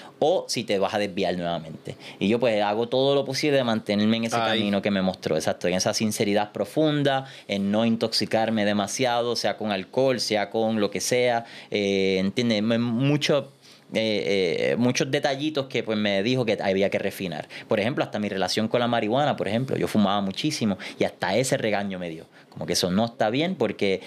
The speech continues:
Speaker 1: no estás consciente. Estás todo el tiempo... Eh,
Speaker 2: Bu-, una
Speaker 1: in-,
Speaker 2: distracción,
Speaker 1: ajá,
Speaker 2: ¿me
Speaker 1: exacto,
Speaker 2: entiendes? Como que,
Speaker 1: intoxicado
Speaker 2: sí,
Speaker 1: con
Speaker 2: sí.
Speaker 1: algo. Si no estás intoxicado con, eh, eh, ¿cómo te digo? Alcohol, entonces estás con la marihuana. Si no estás entonces con una distracción, sea de videojuegos, sea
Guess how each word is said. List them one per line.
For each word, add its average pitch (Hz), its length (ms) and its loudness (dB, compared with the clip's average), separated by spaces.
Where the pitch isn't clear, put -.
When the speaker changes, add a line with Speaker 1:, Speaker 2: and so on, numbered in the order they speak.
Speaker 1:
no 113 180 4
estás 135 440 -2
consciente. 120 720 -2
Estás - 320 -2
todo 143 160 2
el 135 100 -2
tiempo... 160 480 0
Eh, 120 260 2
Speaker 2:
Bu-, 135 80 2
una 143 80 4
Speaker 1:
in-, 156 60 2
Speaker 2:
distracción, 156 500 0
Speaker 1:
ajá, 104 120 0
Speaker 2:
¿me 113 40 2
Speaker 1:
exacto, 131 240 0
Speaker 2:
entiendes? 120 140 0
Como 120 120 2
que, 113 60 2
Speaker 1:
intoxicado 113 460 2
Speaker 2:
sí, 139 80 0
Speaker 1:
con 120 80 0
Speaker 2:
sí. 117 60 0
Speaker 1:
algo. 110 340 -2
Si 120 140 0
no 135 80 2
estás 165 200 0
intoxicado 165 680 0
con, 143 380 0
eh, 127 880 0
eh, 113 60 -4
¿cómo 127 180 -2
te 127 60 0
digo? 107 440 4
Alcohol, 175 440 0
entonces 123 420 -2
estás 131 160 -2
con 135 160 0
la 131 80 2
marihuana. 151 540 2
Si 143 120 0
no 120 60 2
estás 131 260 0
entonces 127 280 -2
con 127 100 0
una 117 140 4
distracción, 123 520 0
sea 127 140 2
de 113 80 2
videojuegos, 135 800 2
sea 120 300 0